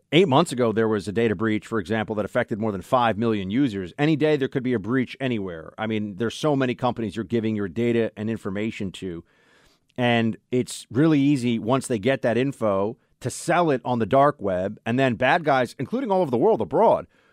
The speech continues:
will try to use that to take out loans and credit cards and things in your name. It's important that you understand how cybercrime and identity the-, uh, theft are affecting our lives.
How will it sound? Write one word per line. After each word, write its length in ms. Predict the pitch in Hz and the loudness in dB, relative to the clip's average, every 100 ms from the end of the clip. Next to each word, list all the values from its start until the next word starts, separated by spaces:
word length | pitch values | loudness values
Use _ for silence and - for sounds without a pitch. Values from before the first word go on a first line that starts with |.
| - | -6
will 100 | 127 | -4
try 200 | - 160 | 0 2
to 60 | 139 | 4
use 320 | 143 175 113 | 2 2 2
that 260 | 160 147 | 2 2
to 100 | - | 0
take 340 | 120 - 143 - | -4 0 0 2
out 240 | 127 110 | 0 0
loans 600 | 113 135 139 143 139 131 | 2 2 2 0 -2 -6
and 120 | 98 | -10
credit 200 | - 131 | -4 -4
cards 320 | 113 131 120 120 | 0 2 2 0
and 100 | 117 | -2
things 260 | 117 113 - | -2 -4 -4
in 260 | 117 113 - | -2 -2 -4
your 420 | 101 107 104 104 - | -4 0 0 -2 -6
name. 520 | 95 95 90 78 - _ _ _ _ | -8 -6 -8 -12 -20 _ _ _ _
It's 140 | 131 143 | -4 0
important 500 | 135 - 175 202 196 | 0 4 4 4 2
that 140 | 147 | 0
you 100 | 139 | 0
understand 500 | 147 135 - 143 131 | 0 0 0 -2 0
how 60 | 113 | -2
cybercrime 600 | - 139 131 - 127 120 | 0 2 2 0 0 0
and 100 | 107 | -2
identity 400 | 101 90 131 135 | -4 0 0 0
the-, 280 | 120 123 87 - | 0 0 -2 -2
uh, 120 | 107 | -4
theft 300 | - 120 - | 0 -2 0
are 120 | 113 | 0
affecting 440 | 104 - 127 - 123 | 0 0 -2 -2 -2
our 140 | 113 | 0
lives. 380 | 104 90 85 - | 2 0 -4 -12